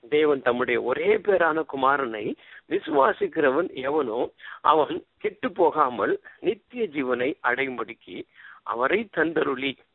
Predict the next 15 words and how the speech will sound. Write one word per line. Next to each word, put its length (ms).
அந்த 260
தந்தருளது, 840
அதான், 260
தந்தருளி 600
இவ்வளவாய் 680
உலகத்திலே 540
அன்பு 340
கூர்ந்தார் 320
என்று 340
எழுதப்பட்டிருக்கிறது. 680
மிக 160
தெளிவாக 500
ஆண்டவர் 280
இந்த 120
இடத்துல 320